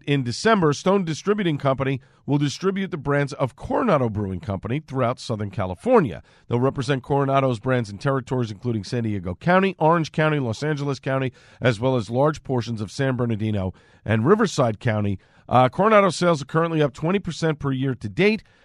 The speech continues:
thanks in large part to the company's two hottest brands, Weekend Vibes I P A, a really good I P A, and Salty Crew Blondale, another good uh, beer from them, both of which just earned recent G A B F medals in twenty nineteen and twenty twenty. Weekend Vibes the, ranks the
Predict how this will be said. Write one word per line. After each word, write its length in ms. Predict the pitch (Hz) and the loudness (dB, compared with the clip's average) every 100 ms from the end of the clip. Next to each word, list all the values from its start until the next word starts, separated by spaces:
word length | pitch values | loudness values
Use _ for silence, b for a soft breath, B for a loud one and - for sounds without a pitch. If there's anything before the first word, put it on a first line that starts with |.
| b | b
thanks 200 | 147 151 | 0 0
in 100 | 143 | 0
large 300 | 147 170 147 | 2 2 0
part 220 | 160 156 | -2 -2
to 60 | 131 | -2
the 100 | 120 | -4
company's 360 | 143 131 110 | -4 -4 -8
two 180 | - 147 | -4 -2
hottest 280 | 127 123 - | 0 0 -2
brands, 300 | 131 131 107 | -2 0 0
Weekend 360 | 147 175 151 135 | -2 2 2 4
Vibes 300 | 143 131 135 | 4 4 2
I 100 | 131 | 0
P 220 | 127 123 | 0 0
A, 80 | 120 | 0
a 80 | |
really 280 | 101 123 120 | 0 2 2
good 120 | 101 | 0
I 120 | 92 90 | -4 -8
P 180 | - | -6
A, 120 | 98 107 | -4 -4
and 140 | 98 | -6
Salty 320 | - 151 143 | -4 -4 -4
Crew 200 | - 120 | -6 -6
Blondale, 500 | 101 143 147 143 143 - | -2 0 0 0 -2 -2
another 320 | 110 135 120 | -2 0 -2
good 300 | 95 107 92 b b b b | -4 -4 -6 b b b b
uh, 140 | 95 | -4
beer 220 | 85 110 | -2 -2
from 180 | 104 101 | -2 0
them, 220 | 143 196 | 2 2
both 280 | 147 170 180 | 2 2 2
of 100 | 139 | -2
which 200 | 139 - | -4 -4
just 240 | 151 143 | -6 -2
earned 240 | 143 135 127 | 0 0 -2
recent 320 | 156 151 143 b b b | -2 -2 -4 b b b
G 200 | 139 151 | 2 4
A 80 | 143 | 4
B 200 | 117 147 | 4 2
F 160 | 180 | 2
medals 280 | 175 165 127 | 2 2 2
in 60 | 120 | -4
twenty 240 | 139 135 | -2 0
nineteen 380 | 123 117 127 117 | 2 0 -2 -4
and 80 | 98 | -4
twenty 240 | 101 82 | -6 -6
twenty. 420 | - 185 214 220 b b b b | 0 4 4 2 b b b b
Weekend 320 | 180 190 180 | 2 2 4
Vibes 340 | 170 180 160 | 6 6 4
the, 260 | 131 131 123 | -2 -4 -4
ranks 320 | 131 139 131 | -4 -4 -4
the 180 | 127 117 | -4 -6